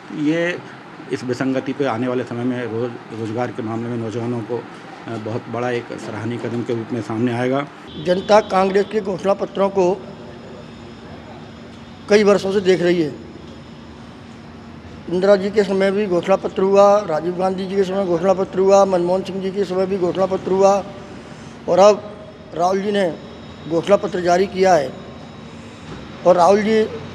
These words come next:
Speaker 2: कह रहे थे अपने घोषणा पत्र में कि हमने मध्य प्रदेश, राजस्थान और छत्तीसगढ़ में किसानों का कर्जा माफ़ किया है। घोषणा पत्र पढ़ते समय भी झूठ बोल रहे थे,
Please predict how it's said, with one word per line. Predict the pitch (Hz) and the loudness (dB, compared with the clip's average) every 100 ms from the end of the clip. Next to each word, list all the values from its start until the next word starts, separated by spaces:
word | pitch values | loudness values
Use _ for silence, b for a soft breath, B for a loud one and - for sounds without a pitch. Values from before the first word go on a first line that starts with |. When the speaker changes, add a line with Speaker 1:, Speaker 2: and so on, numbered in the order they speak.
| - - - 180 | -16 -16 -8 0
Speaker 2:
कह | 185 | 4
रहे | 202 | 6
थे | 214 | 4
अपने | 214 220 | 4 2
घोषणा | 180 156 202 | 0 4 4
पत्र | 202 185 196 | 4 -4 -2
में | 208 | -2
कि | 208 | 2
हमने | 180 196 | 0 2
मध्य | 185 180 190 | 0 0 -2
प्रदेश, | 185 196 208 185 | 0 4 4 4
राजस्थान | 175 185 - 190 202 208 - - - - - - 175 | 2 2 2 4 4 2 -6 -12 -12 -12 -12 -2 -2
और | |
छत्तीसगढ़ | 170 180 208 196 202 | 0 0 0 2 4
में | 208 202 | 4 0
किसानों | 170 175 196 | 0 2 4
का | 202 | 4
कर्जा | 196 185 196 | 2 2 6
माफ़ | 190 190 | 6 4
किया | 202 196 | 4 4
है। | 156 139 - - - - - - - - - - 160 | 4 0 -8 -14 -14 -16 -16 -16 -16 -14 -14 -12 -2
घोषणा | 180 175 214 | 0 6 6
पत्र | 220 220 208 196 - - - | 6 0 0 0 -6 -10 -4
पढ़ते | 185 226 | -2 2
समय | 202 214 214 | 2 6 4
भी | 214 | 4
झूठ | 175 214 | 0 2
बोल | 202 202 | 8 8
रहे | 190 196 | 8 4
थे, | 170 | 2